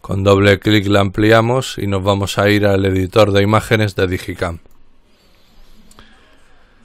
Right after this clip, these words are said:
Desde el menú de arriba tenemos todas las opciones, pero digamos que aquí en herramientas de selección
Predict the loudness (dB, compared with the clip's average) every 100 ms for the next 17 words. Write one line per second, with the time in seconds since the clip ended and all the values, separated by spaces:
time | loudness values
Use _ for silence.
0 | -20 -20 _ _ _ _ _ _ _ -20
1 | -20 -20 _ -14 -8 -6 -2 -2 0 0
2 | 2 6 6 6 4 6 6 4 2 0
3 | 0 -2 0 2 4 4 0 -2 -4 0
4 | 0 0 -2 -4 -2 -2 0 -2 -2 -2
5 | 0 0 2 2 2 0 -2 -2 0 0
6 | 0 -2 -2 -2 -2 0 0 0 -6